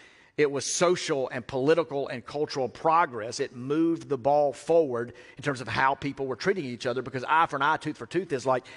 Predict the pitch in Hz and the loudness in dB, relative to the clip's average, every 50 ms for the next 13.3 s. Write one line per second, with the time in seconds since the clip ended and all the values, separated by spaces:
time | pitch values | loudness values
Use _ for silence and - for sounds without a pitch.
0 | - - - - - 127 - 190 202 180 151 165 160 - 151 139 135 127 123 156 | -20 -20 -12 -10 -4 -2 0 0 2 2 0 0 -2 0 0 2 2 2 4 2
1 | 160 143 135 127 135 127 131 156 175 156 135 123 117 143 151 160 170 - 147 131 | 2 2 -2 -6 -8 -6 -4 -4 -4 -4 -4 -2 0 0 2 0 0 -4 -4 -2
2 | 143 139 135 135 131 131 131 131 123 - - 143 139 135 - 143 156 160 - - | 0 2 2 4 2 2 0 -2 -4 -4 -4 -4 -4 -4 -2 -2 -2 -2 -2 -4
3 | 147 127 113 107 104 - - - 127 131 143 147 151 - - 135 110 - 143 139 | -4 -4 -4 -4 -6 -10 -10 -8 -4 0 0 0 0 -2 -6 -12 -12 -6 -2 -2
4 | 131 127 139 139 170 156 127 - - - 196 202 196 170 156 131 - 151 147 143 | -2 0 0 0 0 0 0 -2 -2 -2 -2 0 2 2 0 0 0 -2 -4 -4
5 | 123 139 131 131 127 123 143 131 123 - 147 165 175 160 123 104 101 104 - _ | -4 -6 -8 -8 -6 -6 -6 -4 -4 -4 -4 -4 -4 -6 -8 -8 -12 -14 -18 _
6 | _ _ - - - - - - - _ - - 139 139 131 120 - 160 160 160 | _ _ -20 -20 -20 -20 -20 -20 -20 _ -2 0 0 0 0 -2 0 0 0 0
7 | 156 151 135 113 113 147 139 135 120 117 131 156 170 180 175 - - 131 113 117 | 0 -2 -2 -2 0 0 0 0 -2 0 0 2 2 0 -2 -6 -12 -10 -10 -8
8 | 120 120 120 113 120 120 127 120 120 151 156 156 156 170 156 165 170 170 160 143 | -6 -6 -6 -4 -4 -4 -6 -6 -10 -10 -10 -6 -4 -2 0 0 0 0 -2 -6
9 | 135 135 147 147 123 - - _ - 120 110 135 123 117 113 101 135 143 135 107 | -6 -6 -6 -6 -6 -8 -14 _ -14 -8 -4 -4 -4 -4 -2 -2 -2 -2 0 0
10 | - 147 160 170 - 139 117 113 117 117 110 113 127 135 135 113 - _ _ _ | 2 2 2 2 0 -4 -8 -6 -6 -8 -8 -8 -8 -8 -10 -10 -14 _ _ _
11 | _ _ _ _ _ - 160 156 143 - 139 127 123 127 131 - - 117 110 107 | _ _ _ _ _ -2 0 0 0 0 -2 -2 0 0 0 0 -2 -4 -6 -6
12 | 101 107 - - - 139 139 123 117 135 151 151 147 123 127 - - 160 151 147 | -8 -8 -10 -8 -8 -8 -8 -6 -4 -4 -2 -2 0 -2 -4 -4 -2 -2 -2 -2
13 | 139 120 110 107 107 110 | -2 -4 -8 -10 -12 -12